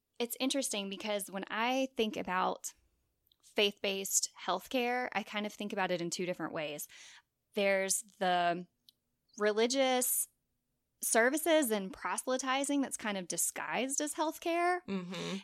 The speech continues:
Speaker 1: And so when I think about that, I think about, like, crisis pregnancy centers.
Speaker 2: Ugh.
Speaker 1: And then there's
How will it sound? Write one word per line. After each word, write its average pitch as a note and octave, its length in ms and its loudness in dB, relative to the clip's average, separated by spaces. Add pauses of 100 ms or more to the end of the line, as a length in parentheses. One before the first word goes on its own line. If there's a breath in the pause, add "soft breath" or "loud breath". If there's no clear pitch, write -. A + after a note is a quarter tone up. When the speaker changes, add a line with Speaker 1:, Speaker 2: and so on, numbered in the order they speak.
(140)
Speaker 1:
And G#3 240 0
so G#3 640 4
when G#3 180 -2
I G3 120 2
think G#3+ 220 -6
about F#3+ 220 2
that, F#3 180 4
I F3 60 2
think F3+ 160 -8
about, - 140 -6
like, - 120 -6
crisis F#3 320 -4
pregnancy F#3+ 380 -6
centers. C#4 500 -4 (320 loud breath)
Speaker 2:
Ugh. D#3+ 60 -2
Speaker 1:
And G#3 400 0
then G#3+ 300 2
there's G3 600 0